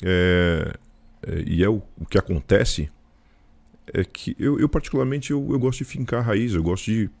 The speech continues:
de permanecer onde eu estou. Por mim, se as coisas fossem conversadas da maneira como deveriam ser conversadas na época,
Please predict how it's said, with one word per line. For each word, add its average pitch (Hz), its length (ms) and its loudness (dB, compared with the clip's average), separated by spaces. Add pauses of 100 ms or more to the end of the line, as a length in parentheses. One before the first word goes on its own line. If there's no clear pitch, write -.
(260)
de 92 220 -6 (160)
permanecer 120 520 4
onde 107 160 2
eu 82 40 4
estou. - 360 -4 (600)
Por 113 160 4
mim, 104 720 2
se - 140 -6
as 87 100 -4
coisas 107 320 0
fossem 98 540 -2 (400)
conversadas 98 580 6
da 110 80 10
maneira 104 380 4
como 98 180 -2
deveriam 90 460 0 (920)
ser - 300 -4
conversadas 98 720 -2
na 85 120 -2
época, 113 360 -2